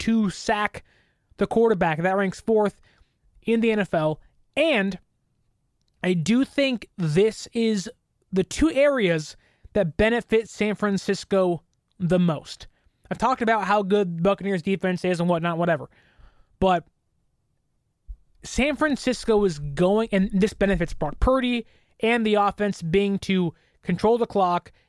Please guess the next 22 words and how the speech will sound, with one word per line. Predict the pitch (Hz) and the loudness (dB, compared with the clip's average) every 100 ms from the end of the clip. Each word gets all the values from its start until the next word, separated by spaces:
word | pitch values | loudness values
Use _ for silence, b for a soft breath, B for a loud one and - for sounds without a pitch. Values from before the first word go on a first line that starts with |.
| - | -2
not | 180 220 220 | 0 0 0
give | 202 208 | 0 0
Tom | - 214 196 | 0 -2 0
Brady | 196 196 | 0 0
the | 185 | -2
ball, | 165 160 160 165 | 0 0 0 -4
despite | 175 - 196 185 170 _ _ 180 165 - _ _ _ _ | -8 -2 0 0 -4 _ _ -12 -12 -14 _ _ _ _
him | 160 190 190 | -4 -2 0
going | 170 175 175 | 0 0 0
to | 165 | -2
pass | _ 180 180 196 | _ -4 -2 -4
it | 175 | -6
forty-six | 185 180 180 180 - | -4 -2 -2 -6 -2
times. | 220 190 160 170 b b b b _ _ | 0 0 -2 -6 b b b b _ _
This | 160 226 - | -2 -2 0
benefits | 170 202 214 - 190 - - _ _ | -2 0 0 -2 -4 -8 -20 _ _
them | 170 180 170 165 160 - _ _ _ _ _ _ _ _ _ _ | -2 0 0 -2 -6 -18 _ _ _ _ _ _ _ _ _ _
in | 240 202 | -4 -2
total. | 170 143 - - - - _ _ _ _ - _ _ _ _ _ | -2 -4 -8 -12 -20 -20 _ _ _ _ -20 _ _ _ _ _
The | 202 | -2
Buccaneers | 165 262 294 277 262 247 226 - - | 2 2 2 0 0 0 -4 -6 -10
rank | 170 196 196 185 | -2 0 0 -4